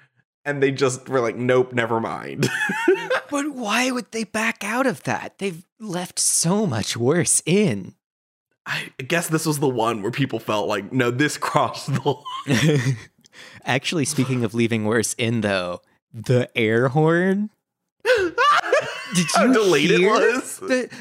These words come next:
Speaker 2: well, A, the fact that Ryan just didn't look comfortable operating the air horn at all, but the
Speaker 1: <laughs> He looked
Speaker 2: noises that
Speaker 1: terrified
Speaker 2: it was
Speaker 1: of it.
Speaker 2: making were not air horn noises. It was like, <laughs> "Meow. Meow."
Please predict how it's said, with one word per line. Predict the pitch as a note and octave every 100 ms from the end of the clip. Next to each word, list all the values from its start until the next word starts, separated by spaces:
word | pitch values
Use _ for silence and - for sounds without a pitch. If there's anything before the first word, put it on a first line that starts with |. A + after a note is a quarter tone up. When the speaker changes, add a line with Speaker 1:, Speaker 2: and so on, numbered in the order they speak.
| -
Speaker 2:
well, | G#3+ A3 F#3+ F3+
A, | D#3 C3 A#2
the | D3
fact | C#3+ C3+ E3
that | C3+
Ryan | B2 A#2 A#2 A#2
just | C3 - - A#2
didn't | D3 B2+ A#2+
look | A2 -
comfortable | A#2+ G#2+ A2+ G2+
operating | F#2 G2+ G#2+ F#2 G2 G2
the | F#2+
air | E2+
horn | G#2 F2+ F2+
at | G#2
all, | F2+ E2+ - - -
but | F3 E3+
the | C#4+
Speaker 1:
<laughs> | F3+
He | G#3
looked | G3+ D#3 D#3 G#3
Speaker 2:
noises | B3+ B3 G4 - -
that | D3
Speaker 1:
terrified | D3+
Speaker 2:
it | F3
was | D3+
Speaker 1:
of | D#3+
it. |
Speaker 2:
making | D#3+ F#3+ C#3+ G#2 G#2+ - -
were | D#3+ D#3 C#3
not | C3 C3+ D#3 F#3+ -
air | C3 D#3+
horn | D3 D#3 B2+ B2+
noises. | A#2+ E3 A#3 C3 G#2 A2
It | E3+
was | -
like, | D3+ C#5 -
<laughs> | C5 D5+ D5
"Meow. | D#4+ C#4 G3+ D#3+ B2 _ _ _ _ _ -
Meow." | - C#3+ - - - C#5 - - _ _ - C#5+ C4